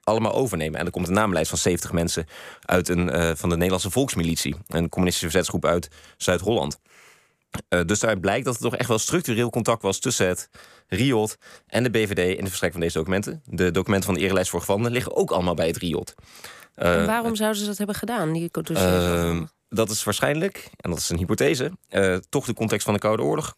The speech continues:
Speaker 1: Communisten in de gaten houden, het voormalige verzet in de gaten houden. Eh,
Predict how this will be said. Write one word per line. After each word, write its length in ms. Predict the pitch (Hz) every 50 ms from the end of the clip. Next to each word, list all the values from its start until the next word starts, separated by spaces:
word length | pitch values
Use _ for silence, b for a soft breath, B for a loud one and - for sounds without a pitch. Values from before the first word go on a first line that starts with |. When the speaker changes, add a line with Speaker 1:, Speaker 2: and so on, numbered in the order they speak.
| _ _
Speaker 1:
Communisten 480 | - 117 123 123 131 131 - 131 127
in 80 | 117 107
de 60 | 117
gaten 280 | - 120 113 113 117 101
houden, 320 | 104 107 104 104 107 B B B B B B B 143 139
het 100 | 135 -
voormalige 260 | - 107 104 101 92
verzet 260 | - 101 110 127 -
in 80 | - 120
de 60 | 113
gaten 320 | - - 107 107 107 - 95
houden. 340 | 95 95 92 92 92 92 b b b b b b b b b _
Eh, 680 | _ - 92 90 87 87 87 85 85 85 85 85 85